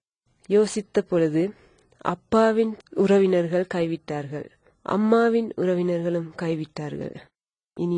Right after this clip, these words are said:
என்ன செய்வது என்று யோசித்த பொழுது, என் பிள்ளைகளை நான் எப்படியாவது காப்பாற்ற வேண்டும்.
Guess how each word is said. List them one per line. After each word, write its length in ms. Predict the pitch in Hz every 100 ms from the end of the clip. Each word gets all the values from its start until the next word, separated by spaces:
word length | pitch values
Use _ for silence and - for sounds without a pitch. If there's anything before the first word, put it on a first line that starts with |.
| 165
என்ன 180 | 175 190
செய்வது 420 | - 160 156 156
என்று 220 | 156 156
யோசித்த 480 | 165 156 165 156 - 156
பொழுது, 340 | 156 147 147 170 - _ _ _ _ _ 180
என் 160 | 180 -
பிள்ளைகளை 540 | 196 202 208 208 208
நான் 240 | 196 160 160
எப்படியாவது 760 | - - 185 190 190 180 175 180
காப்பாற்ற 560 | - 151 - 156 151 147
வேண்டும். 420 | 147 143 139